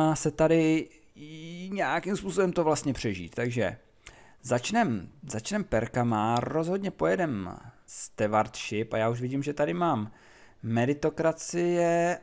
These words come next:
a extra levies a mně by se hodilo tohleto. Chain of Loyalty a Likeable, kdybych měl direct vazal a jo, názor vazalů plus deset.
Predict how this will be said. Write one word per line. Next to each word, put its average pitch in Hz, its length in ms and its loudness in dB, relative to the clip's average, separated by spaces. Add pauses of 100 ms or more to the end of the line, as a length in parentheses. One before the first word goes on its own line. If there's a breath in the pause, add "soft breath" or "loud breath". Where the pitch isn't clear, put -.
a 120 760 0
extra 170 420 -2
levies 104 440 0
a 117 80 -4
mně 123 260 0
by 214 100 0
se 220 160 -4
hodilo 123 580 2
tohleto. 127 580 -2 (540 soft breath)
Chain 143 220 2
of - 200 -8
Loyalty 123 500 2
a 135 240 2
Likeable, 113 520 0
kdybych 104 340 -4
měl 95 200 -4
direct 123 420 0
vazal 143 500 4
a 117 100 -2
jo, 120 240 2
názor 127 360 2
vazalů 123 360 2
plus 123 260 0
deset. 120 380 -2